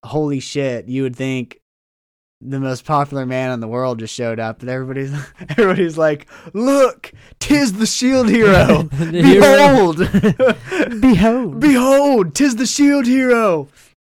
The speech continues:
Speaker 1: Like, holy shit, everybody's going fucking, br-, fucking crazy. And then Ike is like,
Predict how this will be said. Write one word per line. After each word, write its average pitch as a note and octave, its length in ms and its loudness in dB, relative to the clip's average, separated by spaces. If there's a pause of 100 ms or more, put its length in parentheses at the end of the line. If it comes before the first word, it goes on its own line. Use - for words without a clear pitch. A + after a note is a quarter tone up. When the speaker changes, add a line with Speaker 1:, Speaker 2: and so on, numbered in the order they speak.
(380)
Speaker 1:
Like, E3 180 -2
holy F3+ 320 0
shit, F#3+ 220 -2
everybody's F3 480 -2
going D#3+ 240 -4
fucking, D3 420 -8
br-, C3 140 -10 (360)
fucking D#3+ 340 -6
crazy. D#3 460 -2
And C3+ 120 -6
then D3 140 -6
Ike D#3 460 -4 (300)
is C#3+ 220 -8
like, C#3 340 -2